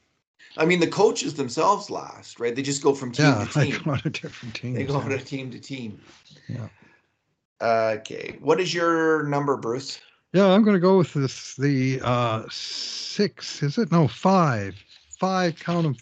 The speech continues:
Speaker 2: five hits awarded to the Edmonton Oilers today.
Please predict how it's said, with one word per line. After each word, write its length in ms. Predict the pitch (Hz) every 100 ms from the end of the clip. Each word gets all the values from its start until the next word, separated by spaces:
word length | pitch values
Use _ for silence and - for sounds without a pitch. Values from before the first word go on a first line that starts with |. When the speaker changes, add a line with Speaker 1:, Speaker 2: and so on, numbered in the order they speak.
| -
Speaker 2:
five 420 | - 156 175 170 143
hits 640 | - 214 208 - - - -
awarded 420 | 117 143 131 113
to 120 | -
the 240 | 113 117 117
Edmonton 340 | 127 131 123
Oilers 400 | 120 127 131 117
today. 400 | - 123 135 180